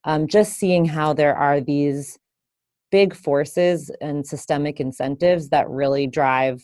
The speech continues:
what, uh, companies that are building technology are doing, and wanting to see, okay, how are those policies actually getting made and how can those be influenced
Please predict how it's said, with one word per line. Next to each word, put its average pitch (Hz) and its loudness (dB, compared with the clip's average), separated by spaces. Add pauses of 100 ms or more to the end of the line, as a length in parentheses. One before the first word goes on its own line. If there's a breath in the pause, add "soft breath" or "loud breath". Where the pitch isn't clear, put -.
what, 135 -2 (560)
uh, 139 -6 (220)
companies 143 -6
that 143 -2
are 135 -2 (100)
building 139 -6 (200)
technology 139 -6
are 131 0 (200)
doing, 151 -2
and 139 -4 (280)
wanting 151 0
to 151 -6
see, 143 -2
okay, 143 0
how 139 0
are 139 2
those 135 -2
policies 135 -2
actually - -8
getting 127 -4
made 120 0
and 120 -2
how 135 0
can 120 -4
those 175 6
be 127 -6
influenced 131 -6